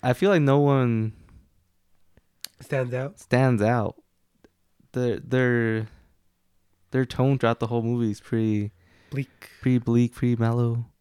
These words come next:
Speaker 1: No one's, which, you know,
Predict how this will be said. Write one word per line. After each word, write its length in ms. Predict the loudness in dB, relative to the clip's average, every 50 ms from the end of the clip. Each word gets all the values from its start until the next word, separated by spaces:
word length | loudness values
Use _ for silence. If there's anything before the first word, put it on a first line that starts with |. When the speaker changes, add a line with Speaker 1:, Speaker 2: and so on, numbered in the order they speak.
| _ _ _ _ -20 _ -6
Speaker 1:
No 100 | -4 -2
one's, 380 | -2 -2 -2 -4 -6 -10 -16 -20 -20 -20 _ _ _ _ _ _ _ _ _ _ _ _ _ _ _ _ _ _ _ _ _ _ -2
which, 180 | -2 0 2
you 60 | 4
know, 280 | 4 6 6 4 2 0